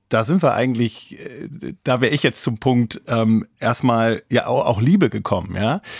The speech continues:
und, ähm, Zusammenhalt. Also das war der Punkt übrigens, ich meine vor, was weiß ich, glaub zwei Komma fünf Millionen Jahren, aber ehrlich gesagt hat mich diese Zahl etwas überrascht, weil ich glaub nicht, naja, egal. Ähm,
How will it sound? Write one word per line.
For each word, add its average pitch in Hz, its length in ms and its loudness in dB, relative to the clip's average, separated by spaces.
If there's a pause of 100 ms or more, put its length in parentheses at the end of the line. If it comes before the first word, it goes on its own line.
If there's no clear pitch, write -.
(180)
und, 107 400 0
ähm, 104 440 0
Zusammenhalt. 113 920 -2 (340)
Also 117 220 0 (560)
das 123 300 0
war 185 120 2
der 151 120 0
Punkt - 300 -4
übrigens, 131 400 -2
ich - 220 -16
meine 120 400 2
vor, 123 400 -2 (160)
was - 180 -14
weiß 95 140 -10
ich, - 160 -14
glaub - 200 -8
zwei 87 180 -10
Komma 101 220 -6
fünf - 280 -6
Millionen 104 320 -2
Jahren, 113 280 0
aber 95 180 -2
ehrlich 98 220 -6
gesagt 104 220 -8
hat - 120 -10
mich 95 100 -10
diese 92 200 -10
Zahl 95 240 -4
etwas 92 240 -10
überrascht, 82 480 -6
weil 78 120 -12
ich - 100 -20
glaub - 240 -12
nicht, 90 220 -12 (100)
naja, 98 180 -2
egal. 92 320 -2 (540)
Ähm, 151 480 2